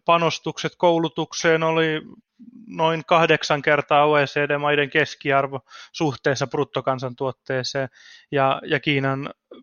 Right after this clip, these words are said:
B K T on aika iso, eli se on myös realis-, niinku, per, per capita todella merkittäviä investointeja koulutukseen, ja Kiina on tässä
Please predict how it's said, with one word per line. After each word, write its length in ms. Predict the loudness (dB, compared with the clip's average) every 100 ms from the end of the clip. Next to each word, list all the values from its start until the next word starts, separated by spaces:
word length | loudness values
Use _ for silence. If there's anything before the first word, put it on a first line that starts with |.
| _
B 20 |
K 340 | 0 2 0 2
T 40 |
on 200 | 2 4
aika 280 | 4 4 0
iso, 440 | -2 -4 0 -2 0 -2
eli 160 | -2
se 100 | 0
on 200 | -2 -4
myös 280 | -6 -6 -2
realis-, 640 | 2 2 2 -2 -12 -14
niinku, 360 | -10 -10 -10 -12 -20 -20 -20 -20 -20 _ -20 -20 -20 _ -20 -18 -16 -14 -14 -16 -2
per, 220 | 0 0 -2 0
per 140 | 2
capita 420 | 2 2 0 -2
todella 380 | -2 0 0 -2 -4
merkittäviä 680 | -2 -2 -2 -4 -2 -2 -4 _ -20 _ -6
investointeja 840 | -4 -2 -4 -4 -8 -6 -4 -4
koulutukseen, 800 | -2 -2 -2 -6 -8 -4 -4 -2
ja 160 | -4 -6
Kiina 260 | -10 -6 -6
on 100 | -2
tässä 320 | -2 -2 -4